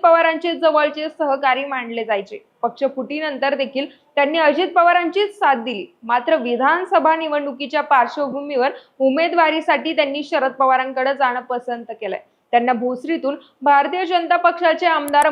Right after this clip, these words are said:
महेश लांडे विरोधात वि-, निवडणुकीच्या मैदानात उतरवण्याची इच्छा आहे. मात्र अजूनही महाविकास आघाडीत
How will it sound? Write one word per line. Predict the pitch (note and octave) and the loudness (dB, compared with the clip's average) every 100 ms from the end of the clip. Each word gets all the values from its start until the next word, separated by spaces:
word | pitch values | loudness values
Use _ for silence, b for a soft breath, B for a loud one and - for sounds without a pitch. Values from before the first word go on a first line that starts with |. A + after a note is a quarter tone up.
| C#4 | 0
महेश | B3+ C#4 D#4+ D#4 | 2 4 4 2
लांडे | C4 C4 C#4+ | 2 2 -2
विरोधात | F4+ B3 C4+ D#4+ E4 C#4+ D#4 | -4 -6 -2 4 4 4 2
वि-, | D4+ | -4
निवडणुकीच्या | B3 C#4+ D4 C#4+ D4 D4 D4+ | -4 0 2 0 -4 -4 -2
मैदानात | C#4 B3+ C#4+ D4 | 0 0 0 0
उतरवण्याची | C#4+ B3+ C#4 C#4 B3+ B3+ | -2 -2 0 0 -4 -8
इच्छा | A3 - | -10 -6
आहे. | A3+ - G#3+ | -6 -8 -6
मात्र | A3 A3 | -4 2
अजूनही | A#3+ A#3 B3 D#4 C#4+ C#4+ | 2 2 0 -2 -2 -2
महाविकास | C#4+ B3 B3+ C4 B3+ C4 | -2 0 -2 0 0 0
आघाडीत | B3 A#3 C4 C4+ | 0 0 -2 -4